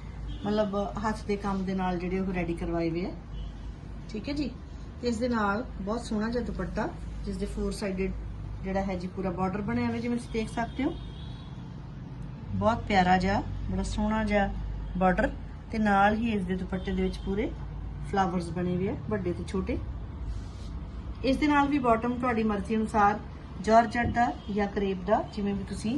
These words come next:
ਪਸੰਦ ਕਰੋਗੇ, ਆਪਾਂ ਉਸ ਤਰ੍ਹਾਂ ਦਾ ਤੁਹਾਨੂੰ ਰੈਡੀ ਕਰਕੇ ਦੇਵਾਂਗੇ। ਠੀਕ ਹੈ ਜੀ, ਆਪਾਂ ਤੁਹਾਨੂੰ ਸਾਰੀਆਂ ਵੀਡੀਓਜ਼ ਵਿੱਚ ਦੱਸਦੇ ਹਾਂ ਕਿ ਤੁਹਾਨੂੰ ਆਪਾਂ ਸਟਿਚਿੰਗ ਦੀ ਫੈਸਿਲਿਟੀ ਵੀ ਅਵੇਲੇਬਲ ਕਰਾਉਂਦੇ ਹਾਂ। ਤੁਸੀਂ ਸਾਡੇ ਤੋਂ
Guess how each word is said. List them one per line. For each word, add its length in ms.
ਪਸੰਦ 340
ਕਰੋਗੇ, 300
ਆਪਾਂ 220
ਉਸ 100
ਤਰ੍ਹਾਂ 200
ਦਾ 160
ਤੁਹਾਨੂੰ 240
ਰੈਡੀ 220
ਕਰਕੇ 300
ਦੇਵਾਂਗੇ। 420
ਠੀਕ 180
ਹੈ 60
ਜੀ, 100
ਆਪਾਂ 180
ਤੁਹਾਨੂੰ 220
ਸਾਰੀਆਂ 300
ਵੀਡੀਓਜ਼ 340
ਵਿੱਚ 140
ਦੱਸਦੇ 360
ਹਾਂ 60
ਕਿ 120
ਤੁਹਾਨੂੰ 320
ਆਪਾਂ 320
ਸਟਿਚਿੰਗ 480
ਦੀ 80
ਫੈਸਿਲਿਟੀ 540
ਵੀ 240
ਅਵੇਲੇਬਲ 460
ਕਰਾਉਂਦੇ 300
ਹਾਂ। 60
ਤੁਸੀਂ 200
ਸਾਡੇ 240
ਤੋਂ 240